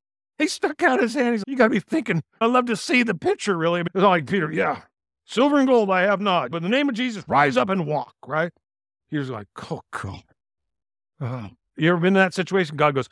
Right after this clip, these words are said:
"I want you to go talk to this person." And then you go over there and talk to him, and you just fumble over your words. You might almost talk, I could say, like a certain president, but you fumble over your words, right? You just go,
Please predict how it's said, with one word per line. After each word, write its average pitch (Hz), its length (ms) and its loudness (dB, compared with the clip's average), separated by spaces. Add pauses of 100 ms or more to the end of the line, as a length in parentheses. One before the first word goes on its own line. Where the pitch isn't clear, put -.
(140)
"I 160 60 -4
want 175 160 2
you 185 60 -2
to 175 60 2
go 151 60 0
talk 143 240 -2
to 143 60 -8
this 131 140 -2
person." 110 340 -6 (1080)
And 160 120 4
then 220 80 6
you 240 80 6
go 226 140 6
over 226 100 4
there 214 60 8
and 190 100 2
talk 214 240 2
to 208 80 0
him, 170 80 -2
and 170 180 -2
you 214 140 0
just 196 220 -4 (200)
fumble 214 300 2
over 196 140 0
your 180 120 2
words. 175 300 2
You 160 100 -2
might 185 200 0
almost 226 380 -2
talk, 202 260 0 (260)
I 151 100 -4
could 139 160 -8
say, 135 220 -2
like 127 200 -6
a 131 40 -10
certain 135 260 -10
president, 139 420 -2 (240)
but 160 220 -4
you 247 280 6 (160)
fumble 277 440 2
over 254 240 2
your 233 160 2
words, 214 520 2
right? 202 220 0
You 226 80 -2
just 196 160 -4
go, 175 200 2